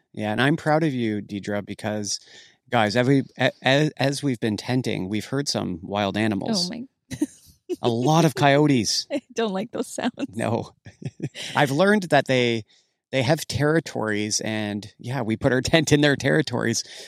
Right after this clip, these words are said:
Speaker 1: So when they're making their sounds, they're, they're howling and, and whatever sounds they're making, <laughs> growling,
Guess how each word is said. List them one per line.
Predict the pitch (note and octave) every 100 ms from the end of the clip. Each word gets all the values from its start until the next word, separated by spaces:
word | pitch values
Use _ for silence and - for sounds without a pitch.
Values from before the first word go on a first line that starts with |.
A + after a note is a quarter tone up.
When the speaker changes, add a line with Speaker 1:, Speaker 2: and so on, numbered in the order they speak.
| -
Speaker 1:
So | - C#3 C3 - - -
when | C#3
they're | C#3+ C3
making | C#3 D#3+ F#3
their | D#3 A2+
sounds, | - A#2+ B2 G2+ F#2
they're, | A2+ G#2+ G#2
they're | G#2+
howling | G2+ G#2+ G#2+ G#2+ A2 G#2+ G#2+
and, | G2 G2 -
and | G2 F#2+ F2+ -
whatever | G2+ G2+ F#2+ F2+
sounds | G#2+ G#2 G#2
they're | G2+
making, | G2+ - C3+
<laughs> |
growling, | - B2 B2 A#2+ A#2+ A#2+